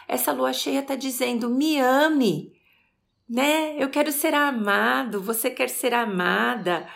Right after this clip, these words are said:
você quer ser amado, aceito pelos outros. Então, é, é, é interessante de você ver, ah, os bebês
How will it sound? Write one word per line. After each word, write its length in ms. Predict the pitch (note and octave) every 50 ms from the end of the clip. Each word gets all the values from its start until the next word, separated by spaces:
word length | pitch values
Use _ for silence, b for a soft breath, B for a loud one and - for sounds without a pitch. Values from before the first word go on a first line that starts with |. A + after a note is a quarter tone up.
| B B B B B
você 240 | B G#3 G#3+ - B3+
quer 160 | A#3+ - A#3
ser 220 | A#3 - - B3 A#3
amado, 760 | A3+ A3+ G3 G3 F#3+ F#3+ G#3 G#3+ A3+ A#3 A#3 G3+ F#3+ F#3+ G3
aceito 680 | G#3 A3 G#3+ - - - A#3+ A3+ C4 C#4+ C#4+ - C4+
pelos 360 | - - A#3 G3+ G#3 F#3+ F#3+
outros. 840 | G#3 G3 F#3+ G3 A3 B3 B3+ B3 - - F#3 E3+ D#3+ E3 - - - B B B B B B B B B
Então, 320 | C4+ C#4 C4+ - F4 G4+
é, 140 | F#4+ F4+ F4 D#4 -
é, 320 | - D4 D4+ - - D4 D4+
é 120 | - -
interessante 800 | C4+ D4 C#4+ C#4 E4 D#4+ E4 E4 - - G#4+ C5 C5+ - - F4+
de 100 | B3 C4+
você 320 | A#3+ A3 A#3 A#3 - A#3+
ver, 480 | G3+ F#3 G3 A3+ C4+ C#4+ C4+ G#3 - B B B B B B B
ah, 220 | - D3+ - -
os 200 | B3+ C4 A#3+ A3+
bebês 880 | G#3 C#4 D4 C4+ F3 D#3 A3 A3 C4 D4+ F4+ E4 - - - - -